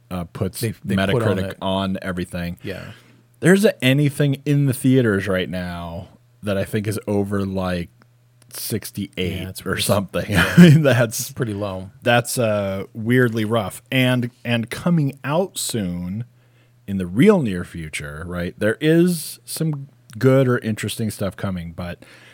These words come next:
Speaker 1: you know, you've got, like, Jacob's Ladder, like,
Speaker 2: Oh, yeah.
Speaker 1: remake
Speaker 2: Yeah,
Speaker 1: weird
Speaker 2: I don't know
Speaker 1: thing
Speaker 2: that they needed to do
Speaker 1: for
Speaker 2: that
Speaker 1: no
Speaker 2: at all.
Speaker 1: reason. The Banana Splits movie. Seriously.
Speaker 2: Oh, yeah, right, right.
Speaker 1: Um,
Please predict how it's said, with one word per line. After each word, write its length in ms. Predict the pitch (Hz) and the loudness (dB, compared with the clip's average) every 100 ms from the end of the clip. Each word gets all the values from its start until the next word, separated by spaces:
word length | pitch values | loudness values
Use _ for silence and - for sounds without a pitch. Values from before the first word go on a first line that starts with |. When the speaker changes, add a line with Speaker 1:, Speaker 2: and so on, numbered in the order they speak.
| _ | _
Speaker 1:
you 120 | - 113 | -2 0
know, 60 | |
you've 120 | 107 | 0
got, 220 | 101 - 104 | 2 2 2
like, 240 | 92 - | -4 -4
Jacob's 500 | - 113 101 90 - | 0 0 2 -4 -6
Ladder, 680 | 87 95 104 117 123 117 - _ _ _ | -10 -6 -2 0 0 -4 -12 _ _ _
like, 200 | 104 107 - _ 104 98 | -8 -8 -8 _ -12 -10
Speaker 2:
Oh, 0 | |
yeah. 480 | 107 98 92 92 98 _ _ - 101 | -8 -10 -10 -12 -16 _ _ -18 -4
Speaker 1:
remake 440 | 107 117 120 117 - | 0 0 0 -2 -6
Speaker 2:
Yeah, 120 | 117 113 | -8 -2
Speaker 1:
weird 240 | 117 120 | 2 2
Speaker 2:
I 0 | 113 | 0
don't 20 | 113 | 0
know 60 | |
Speaker 1:
thing 300 | 123 123 123 | 2 2 2
Speaker 2:
that 100 | 127 117 | 0 -4
they 80 | |
needed 100 | 92 | -10
to 60 | 90 | -8
do 40 | |
Speaker 1:
for 320 | 117 107 101 98 | 0 2 2 0
Speaker 2:
that 120 | 101 | 2
Speaker 1:
no 120 | 107 | 2
Speaker 2:
at 40 | 107 | 2
all. 60 | |
Speaker 1:
reason. 500 | 110 117 107 113 117 - _ _ _ _ _ _ - - - - - | 2 0 0 -2 -2 -6 _ _ _ _ _ _ -20 -20 -18 -20 -10
The 440 | 107 101 98 98 90 | -2 0 2 0 -2
Banana 320 | 98 98 92 | -2 -2 -4
Splits 460 | - - 131 127 - | -6 -2 0 0 0
movie. 480 | 127 123 120 120 - _ _ _ _ _ _ _ _ _ _ _ _ _ | 0 2 2 0 -4 _ _ _ _ _ _ _ _ _ _ _ _ _
Seriously. 520 | - 98 95 95 - | -6 -2 -2 -2 0
Speaker 2:
Oh, 40 | 104 | 0
yeah, 120 | - | -2
right, 280 | 151 113 101 - - | -4 -6 -8 -16 -12
right. 220 | 98 92 _ - | -12 -12 _ -2
Speaker 1:
Um, 640 | 120 113 117 113 107 104 | 0 2 2 0 -2 -4